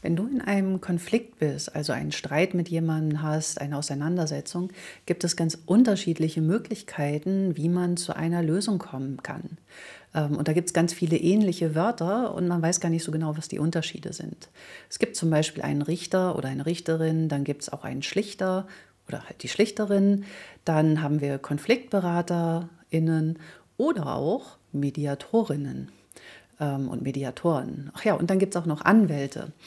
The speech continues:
Also ganz unterschiedliche Personengruppen, die sich damit beschäftigen, bei Streitigkeiten eine Lösung herbeizuführen.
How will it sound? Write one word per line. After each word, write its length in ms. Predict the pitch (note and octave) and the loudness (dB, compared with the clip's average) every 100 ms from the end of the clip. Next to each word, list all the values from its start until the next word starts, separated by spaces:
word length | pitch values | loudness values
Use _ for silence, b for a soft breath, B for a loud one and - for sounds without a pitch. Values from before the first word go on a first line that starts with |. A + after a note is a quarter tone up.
| B B | B B
Also 160 | B D#3 | B 4
ganz 240 | F3 B3 | 6 6
unterschiedliche 1160 | A#3+ G#3 G3+ G3 F#3+ F#3+ F3+ F3 F3 E3 E3 D#3+ | 6 4 2 2 0 0 0 0 2 4 4 2
Personengruppen, 1000 | D#3+ D#3+ F3+ A#3 F#3+ - C#3+ - G3+ B3 B B B | 0 -2 2 4 4 2 -4 -4 -2 -2 B B B
die 100 | G3 | 0
sich 160 | A3 - | 2 2
damit 320 | F3+ E3 E3 | 2 2 0
beschäftigen, 840 | D3+ - D3+ - F#3+ A#3+ C4 - B B B - | -6 -4 -4 -4 0 2 2 -2 B B B -2
bei 120 | D3 | -2
Streitigkeiten 1000 | - - C3+ E3+ E3+ - E3+ F3 G3 G3+ | -2 -4 -2 -2 -4 -2 0 2 2 2
eine 200 | G3 G#3+ | 2 4
Lösung 320 | E3 F3 F3 | 4 4 2
herbeizuführen. 880 | D#3+ - - - - - E2 - - | 0 -2 -6 -8 -10 -10 -8 -8 -10